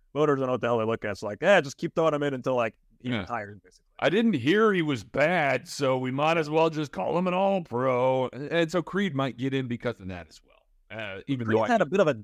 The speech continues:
Speaker 1: down season, wouldn't you agree?
Speaker 2: I agree.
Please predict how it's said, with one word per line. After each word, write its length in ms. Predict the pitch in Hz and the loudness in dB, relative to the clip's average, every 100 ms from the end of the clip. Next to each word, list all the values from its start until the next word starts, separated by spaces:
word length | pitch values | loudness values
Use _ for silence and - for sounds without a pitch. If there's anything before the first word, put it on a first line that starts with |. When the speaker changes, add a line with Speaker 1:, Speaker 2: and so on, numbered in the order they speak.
| - | -6
Speaker 1:
down 340 | 135 151 156 147 | -2 0 0 -2
season, 460 | - 160 135 101 | -4 -4 -4 -6
wouldn't 180 | 110 135 | -4 -2
you 100 | 139 | -2
agree? 300 | 127 139 165 | 0 -2 -2
Speaker 2:
I 120 | 139 | 0
agree. 500 | 190 233 180 269 202 | 2 0 0 0 -2